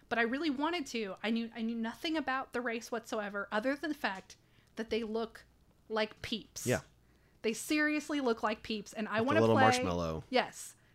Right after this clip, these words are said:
Speaker 1: They're called Horde. I still don't know what they do.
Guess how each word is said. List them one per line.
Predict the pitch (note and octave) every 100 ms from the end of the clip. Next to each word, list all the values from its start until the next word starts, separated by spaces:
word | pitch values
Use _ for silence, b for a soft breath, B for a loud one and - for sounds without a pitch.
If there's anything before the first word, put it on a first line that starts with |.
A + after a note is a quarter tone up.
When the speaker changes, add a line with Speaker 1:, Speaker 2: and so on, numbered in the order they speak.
| b
Speaker 1:
They're | A3+
called | - B3+ B3+ C#4 - -
Horde. | - - C4 A3 A#3 D#4+ - _ _ _ b b b b b
I | A3
still | - - B3+
don't | E4 C#4+
know | C#4
what | C#4+ D4
they | D4
do. | C4 B3+ F4